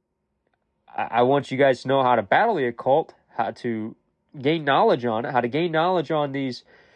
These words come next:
these things that are not of this world, and how to combat that, and how to be prepared. 'Cause there's a lot out there that people run across that they're not prepared for.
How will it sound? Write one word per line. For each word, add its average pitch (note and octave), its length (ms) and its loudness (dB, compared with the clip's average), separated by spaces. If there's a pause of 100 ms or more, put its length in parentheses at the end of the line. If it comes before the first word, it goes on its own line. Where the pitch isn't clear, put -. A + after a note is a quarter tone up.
(500)
these A#2+ 180 -6
things F3 320 0
that C3+ 280 4 (360)
are C3 140 0
not D#3+ 180 2
of D#3 140 4
this C#3 200 -6
world, E3+ 440 0 (100)
and B2 140 -4
how C#3+ 160 2
to C3+ 80 2
combat D#3 520 0
that, G#2+ 320 -4 (220)
and C3 260 -6
how - 180 -2
to F3 60 0
be F#3 120 -2
prepared. G3+ 560 -4 (1120)
'Cause - 120 -2
there's F#3 180 4
a F3 60 0
lot G#3 220 4
out A#3+ 240 2
there C3 160 0
that C3 100 -2
people D#3+ 240 -4
run G3 140 -2
across C#3 320 -4
that D#3+ 100 -14
they're A3+ 140 -6
not A3 240 -8
prepared A3 360 -4
for. G2+ 320 -10